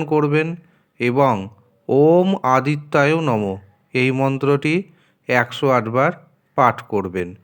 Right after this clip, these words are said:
এই দিন আপনি কুকুরকে, গরুকে, এমনকি পাখিকে, কাককে কিছু খাদ্য খাবার খাওয়ান। চেষ্টা করবেন যেই খাদ্যটা খাওয়াবেন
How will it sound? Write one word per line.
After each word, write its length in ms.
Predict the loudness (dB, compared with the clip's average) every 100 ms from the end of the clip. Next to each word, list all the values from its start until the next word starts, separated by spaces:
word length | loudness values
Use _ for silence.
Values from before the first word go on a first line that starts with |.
| _ _ _ _ -2
এই 200 | 0 2
দিন 260 | 0 0 -2 -8 -18 _ _ 0
আপনি 380 | 0 0 -2 -2 -4 -12 _ _ _ _ -4
কুকুরকে, 640 | -4 0 0 2 0 0 0 -8 _ _ -10
গরুকে, 600 | 0 2 2 0 2 0 0 -6 -20 _ _ _ -2
এমনকি 520 | 0 0 0 -2 -2 -2 -6 _ _ _ 0
পাখিকে, 600 | 2 2 -2 -4 -2 -4 -4 -12 _ _ _ _ _
কাককে 580 | 2 2 0 -6 -4 -2 -2 -6 _ _ _ -8
কিছু 320 | -4 -4 -2 -2 -2 -6 _ _ _
খাদ্য 380 | -2 2 2 0 -2
খাবার 380 | 0 0 0 -2 -4 _ _ _
খাওয়ান। 460 | -4 0 2 0 -4 -12 _ _ _ _ _
চেষ্টা 360 | -4 -2 -2 -2
করবেন 400 | -2 -2 0 -2 -4 -10 _ _
যেই 300 | -8 -2 -2
খাদ্যটা 580 | -2 0 0 0 0 0
খাওয়াবেন 560 | 0 0 2 2 2 -2